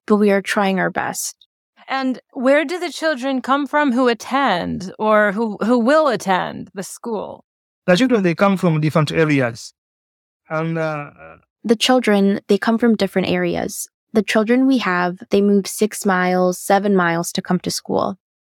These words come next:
Speaker 1: It is a bit challenging to young children because we have children from three years to twelve years old.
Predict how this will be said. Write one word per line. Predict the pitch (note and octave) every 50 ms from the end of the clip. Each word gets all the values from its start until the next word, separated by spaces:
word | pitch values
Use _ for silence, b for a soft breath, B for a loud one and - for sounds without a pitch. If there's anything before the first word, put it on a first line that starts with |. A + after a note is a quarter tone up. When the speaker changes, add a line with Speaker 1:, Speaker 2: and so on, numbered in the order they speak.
| _ _ _ -
Speaker 1:
It | - A3+
is | A#3+ A3+ B3
a | A#3+
bit | - C4 B3
challenging | - - G3+ G3 G3 G3 F#3+ - F#3+ F#3+ F#3+ F#3+
to | - G3
young | F#3 F3 F3+ F3+
children | - - - F3 F3 F3 - F3+ F3 F3 F3 F3 F3+ - - -
because | G3 - G#3 G3 -
we | G#3 G#3
have | G#3 G3 -
children | - A3+ G#3+ G3+ A3 A3 A3
from | G#3+ - G3+ F#3+
three | - - G3 G3+ G3 G3+
years | G3+ G#3+ A3 A#3 A#3+ A#3+ - -
to | - -
twelve | - - G3+ F#3+ F#3 -
years | F#3 F3 F3+ F3 -
old. | E3 D#3 B2+ - -